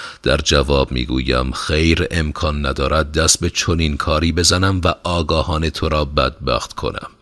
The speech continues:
لذا بهتر است این فکر را از سرت بیرون کنی، در غیر این صورت ناگزیر هستم در اولین فرصت دستور دهم بهرام عزیز تو را از میان بردارند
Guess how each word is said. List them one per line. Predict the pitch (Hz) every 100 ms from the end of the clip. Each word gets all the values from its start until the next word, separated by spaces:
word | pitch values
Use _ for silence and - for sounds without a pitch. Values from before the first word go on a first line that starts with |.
| - - - -
لذا | 78 98 95
بهتر | 87 90 - 92
است | 87 -
این | - 87
فکر | 85 85 82
را | 87 80 -
از | 78
سرت | - - 71 71 -
بیرون | 73 73 80 90
کنی، | 92 104 117 - - -
در | 87 82
غیر | - 85 82
این | 87 85
صورت | 80 80 76 76
ناگزیر | 73 67 69 65 64 64
هستم | 60 71 - 80 82
در | 82 82
اولین | 82 78 78 90
فرصت | 82 85 76 78 76
دستور | 78 67 - 76 69
دهم | 73 60 80 78
بهرام | 82 73 73 80 78 78 -
عزیز | 80 73 76 73
تو | 73 82
را | 78 73
از | - 76 -
میان | 73 71 71
بردارند | 71 80 78 85 92